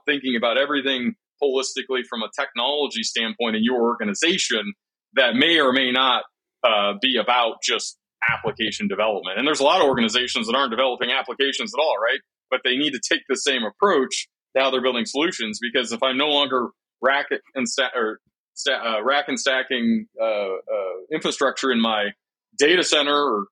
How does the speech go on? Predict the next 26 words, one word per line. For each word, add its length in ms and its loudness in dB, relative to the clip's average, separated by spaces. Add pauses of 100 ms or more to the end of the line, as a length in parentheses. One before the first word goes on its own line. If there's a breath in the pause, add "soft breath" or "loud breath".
(320)
I'm 360 2
now 280 2
using 540 -4 (120)
the 80 -2
cloud, 600 4 (280)
that's 260 2
one 460 0
great 220 2
use 260 -8
case 320 -8
where 280 -4 (260)
this 140 -6
becomes 500 -8 (180)
a 60 -6
major 640 -2
issue 380 -4 (120)
at 120 -6
scale. 540 0
And 140 0
you 100 2
have 180 -2
to 80 -8
now 180 0
start 300 0
thinking 280 -4
about, 300 0